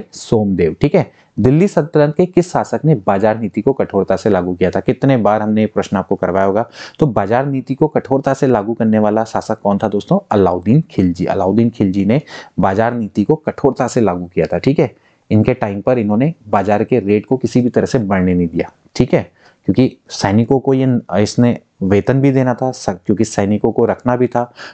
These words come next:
तो अगर सैनिक है, उनको कम वेतन मिलता था, अगर बाजार में रेट बहुत ज़्यादा बढ़ जाता, तो सैनिकों को कैसे पाला जाता? तो अलाउद्दीन खिलजी ने किसी भी तरीके से बाजार में खाने पीने के सामान या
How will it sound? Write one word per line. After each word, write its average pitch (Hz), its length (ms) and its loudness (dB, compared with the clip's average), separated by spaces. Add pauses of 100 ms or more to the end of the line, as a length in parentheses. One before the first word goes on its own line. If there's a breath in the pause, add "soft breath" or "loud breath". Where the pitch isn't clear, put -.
तो 95 60 0
अगर 92 120 2
सैनिक 113 380 0
है, 135 60 2
उनको 120 180 0
कम 123 200 -2
वेतन 127 280 0
मिलता 123 300 2
था, 131 140 0
अगर 127 160 0
बाजार 104 400 0
में 131 140 -2
रेट 123 240 2
बहुत 131 220 -4
ज़्यादा 110 220 0
बढ़ 101 180 -2
जाता, 95 240 0
तो 156 100 0
सैनिकों 120 420 0
को - 160 -12
कैसे 131 260 2
पाला 98 280 -2
जाता? 87 300 -6 (380 loud breath)
तो 131 80 4
अलाउद्दीन 135 480 2
खिलजी 131 340 2
ने 156 80 4
किसी 165 320 2
भी 220 100 2
तरीके 135 380 2
से 185 120 2
बाजार 107 440 0
में 123 240 2 (360 soft breath)
खाने 135 220 0
पीने 127 280 0
के 123 80 2
सामान 107 440 0
या 113 60 2